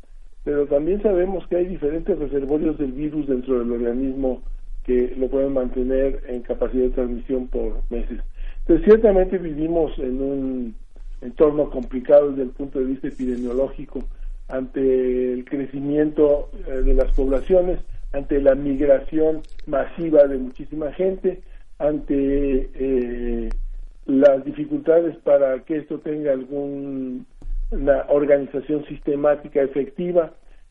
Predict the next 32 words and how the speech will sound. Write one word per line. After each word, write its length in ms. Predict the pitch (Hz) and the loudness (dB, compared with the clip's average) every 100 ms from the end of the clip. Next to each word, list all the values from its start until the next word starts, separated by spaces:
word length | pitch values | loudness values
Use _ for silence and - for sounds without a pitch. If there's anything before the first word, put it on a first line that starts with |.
| _ | _
Y 80 | 139 | -10
entonces, 480 | 139 170 165 208 180 | -2 -2 -2 -4 0
bueno, 280 | 170 208 233 | 2 2 0
pues 160 | 139 | 0
básicamente 640 | 135 143 160 170 151 151 190 | 2 2 2 0 2 0 0
los 140 | 135 | -2
servicios 360 | 131 139 151 139 | -8 -6 -6 -4
médicos 380 | 147 156 143 | -2 -2 -2
tendrán 280 | 139 127 139 | -4 -2 -2
que 80 | 135 | -2
estar 200 | 143 143 | 0 0
listos 380 | 143 139 160 135 - - - - - | -2 -6 -6 -6 -10 -12 -14 -16 -2
para, 480 | 139 135 131 127 - - | 2 4 4 0 -4 -4
para 320 | 135 127 123 120 | 0 2 0 0
poder 360 | 131 135 143 | 0 2 2
hacer 320 | 143 151 143 147 | 0 0 -2 -2
un 160 | 156 147 | -6 -2
diagnóstico 640 | 139 131 139 127 - 135 | -2 0 -2 -4 -6 -4
oportuno, 640 | 127 135 127 196 185 202 202 | -2 -2 -2 0 2 0 -2
como, 400 | 135 120 107 - - - - - | -4 -2 -2 -6 -14 -14 -10 -8
eh, 260 | 67 65 - - - - - | -4 -6 -6 -10 -8 -6 4
ha 100 | 143 | 4
ocurrido 520 | - 135 135 139 131 | 4 -2 0 2 0
ya 320 | 123 135 135 | 4 6 6
en 160 | 123 127 | 0 -4
otras, 360 | 127 127 120 - - - | -6 -4 -6 -8 -8 -4
eh, 40 | 123 123 123 | -4 -4 -4
ocasiones, 640 | 123 120 - 156 156 151 - - - - | -4 -4 0 2 2 -4 -12 -20 -20 -16
la 80 | - | -12
historia 540 | 117 - 143 143 139 127 | -12 -2 0 2 0 -2
de, 320 | 123 117 120 | -2 -4 -6
eh, 540 | - 117 113 113 107 | -6 -8 -8 -10 -12